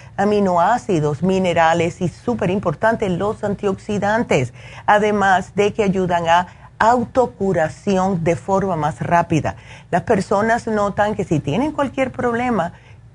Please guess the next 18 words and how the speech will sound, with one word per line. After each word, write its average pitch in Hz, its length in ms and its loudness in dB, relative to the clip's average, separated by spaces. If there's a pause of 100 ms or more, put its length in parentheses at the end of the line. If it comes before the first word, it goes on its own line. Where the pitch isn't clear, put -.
(120)
se 226 160 0
van 214 220 0
a 214 120 -4
curar 185 380 0
más 175 260 -4
rápidamente 202 640 -2
porque 190 300 -4
el 170 100 -4
cuerpo 196 400 -4
reacciona 190 720 0
positivamente 170 1000 -2 (280)
cuando 214 440 0
nos 175 300 0
hacemos 156 580 -4
las 160 340 -2 (140)
infusiones. 220 1000 -2 (300)
Entonces, 240 760 0 (920)
eh, - 100 2